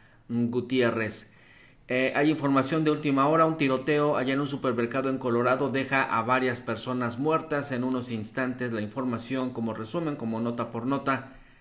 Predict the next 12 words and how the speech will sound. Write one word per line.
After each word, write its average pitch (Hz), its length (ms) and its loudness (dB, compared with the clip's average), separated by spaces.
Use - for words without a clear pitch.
en 139 480 -2
Noticias 123 520 -2
P - 160 -2
B 127 240 2
y 117 100 -2
en 113 60 -2
noticias 117 480 -6
P 123 200 -2
B 120 160 -2
Nayarit 113 520 -4
punto 120 320 -4
com. 139 320 -2